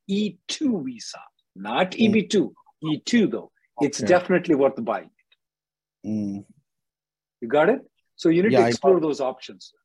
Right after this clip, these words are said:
Speaker 2: And, uh, finally, the T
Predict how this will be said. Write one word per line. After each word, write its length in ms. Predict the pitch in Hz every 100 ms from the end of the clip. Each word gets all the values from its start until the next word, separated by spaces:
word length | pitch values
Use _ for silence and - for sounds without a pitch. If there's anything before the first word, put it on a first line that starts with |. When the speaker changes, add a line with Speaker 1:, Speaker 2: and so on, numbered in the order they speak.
| _ _ _ _ _ _ _ _ -
Speaker 2:
And, 340 | 131 139 131
uh, 380 | 135 131 127 120
finally, 600 | - 147 156 185 196 196
the 180 | 170 147
T 280 | 147 165